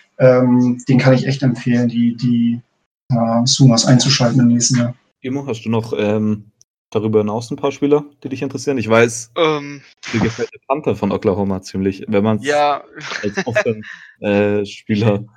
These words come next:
Speaker 3: Ich
Speaker 2: kann man's
Speaker 3: find
Speaker 2: halt
Speaker 3: seinen
Speaker 2: nicht
Speaker 3: Namen sehr
Speaker 2: sehen, ne?
Speaker 3: lustig, ne? Also sagen wir's mal so, ähm, dementsprechend, also ich find Munchau ist ein sehr lustiger Nachname, den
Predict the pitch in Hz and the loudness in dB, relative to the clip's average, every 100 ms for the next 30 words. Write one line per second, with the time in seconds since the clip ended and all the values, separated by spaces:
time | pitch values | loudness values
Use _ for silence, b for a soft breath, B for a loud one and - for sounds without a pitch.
0 | _ 160 131 110 - 143 143 143 160 175 | _ -6 2 2 2 -2 -2 0 0 -2
1 | 156 143 139 143 98 107 131 139 131 156 | -4 -4 -4 -8 -10 -14 -16 -14 -8 -6
2 | 82 135 131 131 139 135 - 143 135 131 | -6 -8 -6 -6 -4 -10 -10 -8 -8 -8
3 | 143 147 127 101 117 117 120 120 _ _ | -4 -2 -2 -4 -8 -10 -14 -20 _ _
4 | _ _ _ _ _ 139 139 127 - 143 | _ _ _ _ _ -16 -10 -8 -6 -6
5 | 147 139 139 - 156 151 156 - - 170 | -6 -6 -8 -10 -10 -8 -2 0 0 -2
6 | 160 151 151 160 165 165 156 147 143 190 | -4 -2 -2 -2 -4 -2 -2 0 -2 0
7 | 156 139 | -2 -4